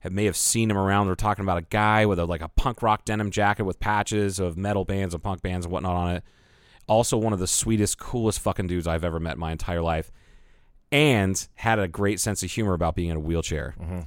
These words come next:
Speaker 2: No, I remember him
Speaker 1: Do you
Speaker 2: well.
Speaker 1: remember him
Speaker 2: Yeah.
Speaker 1: winning
Speaker 2: Oh,
Speaker 1: our
Speaker 2: yeah.
Speaker 1: first costume contest
Speaker 2: Yes.
Speaker 1: at Blackbridge's Halloween?
Speaker 2: Yes.
Speaker 1: Do you remember what he was?
Speaker 2: I forgot, but I remember that.
Speaker 1: He was a tank.
Speaker 2: Oh, that's right.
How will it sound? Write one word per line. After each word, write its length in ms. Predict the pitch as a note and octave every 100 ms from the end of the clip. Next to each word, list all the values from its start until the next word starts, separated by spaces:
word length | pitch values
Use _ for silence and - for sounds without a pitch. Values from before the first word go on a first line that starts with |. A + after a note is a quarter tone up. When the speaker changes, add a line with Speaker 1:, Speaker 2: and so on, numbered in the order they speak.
| - _ -
Speaker 2:
No, 160 | A2+
I 60 | A2
remember 280 | C#3 B2+ B2+
him 20 |
Speaker 1:
Do 60 | A2+
you 60 |
Speaker 2:
well. 60 | A#2
Speaker 1:
remember 220 | B2+ B2
him 140 | C3 A2+ G#2
Speaker 2:
Yeah. 60 |
Speaker 1:
winning 320 | G2 A2 A2 A2
Speaker 2:
Oh, 40 |
Speaker 1:
our 140 | G2+
Speaker 2:
yeah. 80 | F#2
Speaker 1:
first 380 | - G#2 G#2+ -
costume 400 | - F2 - A2
contest 420 | G#2 A2 A2 A2+ A#2+
Speaker 2:
Yes. 220 | A#2+ G2
Speaker 1:
at 80 | F2+
Blackbridge's 540 | G#2 G2+ - G2 G2
Halloween? 580 | F2+ F#2+ F#2+ G2 G#2 G#2
Speaker 2:
Yes. 340 | F#2 F2+ E2+ -
Speaker 1:
Do 80 | G#2
you 40 |
remember 200 | A2+ G#2+
what 100 | G#2
he 60 | G2
was? 320 | F#2 A2 -
Speaker 2:
I 120 | F#2+
forgot, 420 | - F#2 G2+ G#2+ G2
but 80 |
I 40 | F#2+
remember 360 | F2+ G2 A2
that. 140 | E2+ D#2
Speaker 1:
He 60 | A2+
was 160 | G#2
a 40 | F#2+
tank. 460 | - G#2+ G#2+ - - - -
Speaker 2:
Oh, 220 | A#2+ D#3+
that's 240 | E3 -
right. 340 | - C3+ C3